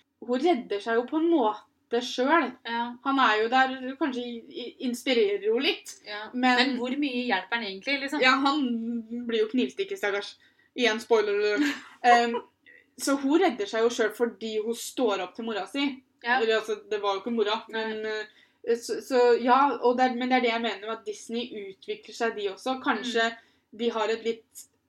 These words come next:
Speaker 1: saktere tempo enn det vi kanskje helst vil se, da.
Speaker 2: Ja, for det er liksom sånn, når jeg ser tilbake på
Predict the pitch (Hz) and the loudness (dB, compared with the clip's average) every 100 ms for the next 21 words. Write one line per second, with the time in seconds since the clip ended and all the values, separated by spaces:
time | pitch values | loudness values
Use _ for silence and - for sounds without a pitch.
0 | _ _ - 285 - - 208 214 - 214 | _ _ -10 -10 -8 -4 -2 -4 -8 -12
1 | 180 - 220 220 214 202 185 202 214 226 | -12 -2 0 0 -2 -4 -2 -4 -4 -6
2 | 196 - 196 185 180 - 208 202 196 - | -6 -8 -8 -6 -10 -14 -10 -10 -10 -10
3 | 208 214 - 247 254 285 233 240 262 320 | -8 -8 -6 0 2 2 2 0 0 2
4 | 294 294 269 262 247 269 269 233 262 - | 0 -4 -6 -8 -8 -6 2 2 2 -4
5 | - - 254 196 214 220 151 - - 226 | -12 -4 0 0 -2 -8 -8 -8 -6 -6
6 | - 226 | -4 -4